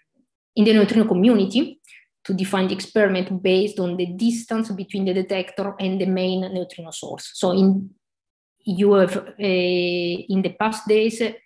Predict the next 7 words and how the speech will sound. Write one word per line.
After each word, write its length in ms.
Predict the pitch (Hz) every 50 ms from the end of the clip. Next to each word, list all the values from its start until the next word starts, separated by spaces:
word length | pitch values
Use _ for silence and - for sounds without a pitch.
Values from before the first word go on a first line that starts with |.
| _ _ _ _ _ _ _ _ _
you 120 | - 208
learned 440 | 208 208 202 214 220 214 214 214 214 208
about 540 | 196 190 185 185 190 190 196 196 196 -
some 360 | - - - - 180 185 180 175
experiments 720 | 180 - - - 226 220 214 214 202 196 190 185 190 -
like, 420 | 190 165 165 165 165 165 - - - 180
uh, 320 | 185 185 - - -